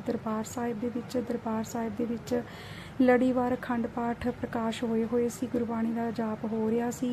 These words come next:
ਅਸੀਂ ਨਤਮਸਤਕ ਹੋਣ ਤੋਂ ਬਾਅਦ ਥੋੜ੍ਹਾ ਟਾਈਮ ਬੈਠ ਕੇ ਗੁਰਬਾਣੀ ਦਾ ਪਾਠ ਸੁਣਿਆ ਜੀ ਤੇ ਬਾਣੀ ਸੁਣਨ ਤੋਂ ਬਾਅਦ ਅਸੀਂ ਲਿਆ ਜੀ ਉੱਥੋਂ ਦਾ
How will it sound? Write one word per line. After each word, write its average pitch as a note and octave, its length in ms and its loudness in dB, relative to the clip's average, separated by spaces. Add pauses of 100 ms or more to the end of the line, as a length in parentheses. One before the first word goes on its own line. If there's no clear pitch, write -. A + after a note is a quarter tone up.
(100)
ਅਸੀਂ A#3 200 0
ਨਤਮਸਤਕ A3+ 680 -2
ਹੋਣ A#3+ 180 2
ਤੋਂ A3+ 240 -2
ਬਾਅਦ A3 360 0 (720)
ਥੋੜ੍ਹਾ B3+ 240 8
ਟਾਈਮ B3+ 240 4
ਬੈਠ A#3+ 300 2
ਕੇ C4 160 2
ਗੁਰਬਾਣੀ A#3 440 2
ਦਾ A#3 120 0
ਪਾਠ A3 340 -2
ਸੁਣਿਆ A#3+ 480 0
ਜੀ B3 440 0
ਤੇ A#3 400 2 (120)
ਬਾਣੀ A3+ 360 2
ਸੁਣਨ A3+ 300 0
ਤੋਂ A3+ 220 -2
ਬਾਅਦ A3 320 -2
ਅਸੀਂ A#3 220 -2
ਲਿਆ A3 260 2
ਜੀ A#3 180 -2
ਉੱਥੋਂ A3+ 260 -2
ਦਾ A3 120 -2